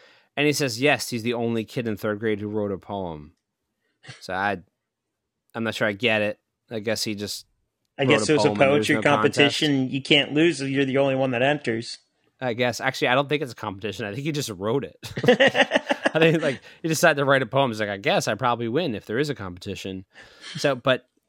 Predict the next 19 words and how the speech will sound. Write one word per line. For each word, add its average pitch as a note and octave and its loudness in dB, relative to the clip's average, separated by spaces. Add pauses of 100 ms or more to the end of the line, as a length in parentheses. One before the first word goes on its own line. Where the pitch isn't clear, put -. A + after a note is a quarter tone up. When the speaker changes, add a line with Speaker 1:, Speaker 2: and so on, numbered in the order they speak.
(180)
Speaker 1:
uh, B2 4
we C3 0
zoom D#3+ 2
out C3 2
from B2 0
the G#2+ -2
T A2+ -6
V. A2 -4
We're A#2+ 0
in C#3 0
the G#2 -4
classroom, C3+ -4
actually. F#2 -8 (640)
And A#2 -4
Feeney C3 -2
turns A2+ -4
off D3 2
the G#2 -8
television, F#2+ -8